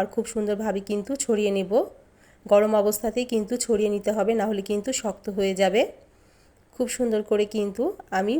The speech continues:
পুরোটাতেই ছড়িয়ে নিয়েছি। এখন আমি দুধটাকে গরম করে নেব পুডিং তৈরি করার জন্য। আপনারা চাইলে কিন্তু পাউডার দুধও ব্যবহার করতে পারেন। আমি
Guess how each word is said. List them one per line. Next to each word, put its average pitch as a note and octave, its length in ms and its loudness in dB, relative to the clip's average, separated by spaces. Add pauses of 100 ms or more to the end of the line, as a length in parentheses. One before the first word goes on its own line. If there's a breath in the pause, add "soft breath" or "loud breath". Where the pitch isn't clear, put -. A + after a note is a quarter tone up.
পুরোটাতেই G#3+ 580 0
ছড়িয়ে G#3 260 0
নিয়েছি। G3+ 380 0 (240)
এখন A#3 180 -4 (120)
আমি G#3 160 2 (960 soft breath)
দুধটাকে G#3+ 400 2 (100)
গরম G#3 180 8 (100)
করে G#3 160 4
নেব G3 180 -2 (160)
পুডিং G#3+ 200 0 (100)
তৈরি G3+ 240 2
করার F#3 300 4
জন্য। F#3+ 200 0 (220)
আপনারা B3 300 2
চাইলে A3 300 4
কিন্তু A3 220 0 (140)
পাউডার G#3 320 6
দুধও G#3 260 2
ব্যবহার G#3 320 2
করতে G3 300 -2
পারেন। G3 240 2 (580 soft breath)
আমি G#3 160 2